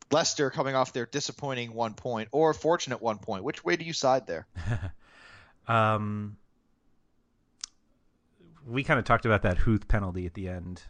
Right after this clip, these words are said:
Speaker 2: or non-penalty call. I, I don't know. I think
Speaker 1: There was a makeup call.
Speaker 2: Yeah. I think they were fortunate to get it.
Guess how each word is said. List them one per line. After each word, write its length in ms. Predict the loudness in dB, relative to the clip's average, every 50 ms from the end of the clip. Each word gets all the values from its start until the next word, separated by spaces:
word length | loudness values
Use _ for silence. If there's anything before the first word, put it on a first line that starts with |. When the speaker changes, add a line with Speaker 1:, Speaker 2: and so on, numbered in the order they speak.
| -18 -14 -12
Speaker 2:
or 100 | -10 -6
non-penalty 800 | -6 -4 -4 -2 -2 -4 -4 -6 -6 -6 -6 -6 -6 -6 -10 -12
call. 240 | -10 -10 -8 -8
I, 320 | -2 2 2 2 4 4 6
I 40 | 6
don't 120 | 6 4
know. 60 | 2 0
I 100 | -2 2
think 240 | 2 2 0 4
Speaker 1:
There 120 | 4 6 6
was 100 | 6 6
a 40 | 6
makeup 260 | 4 4 4 0 -4
call. 200 | -4 -10 -12 -12 -16 _ _
Speaker 2:
Yeah. 220 | 0 0 0 0 -2 -8 -16 -20 _ _ -20 -8 -2
I 100 | 2 4
think 140 | 4 6 6
they 80 | 6 6
were 100 | 6 4
fortunate 480 | 4 2 2 0 0 -2 -6 -6 -6
to 80 | -6 -8
get 140 | -8 -8 -10
it. 80 | -14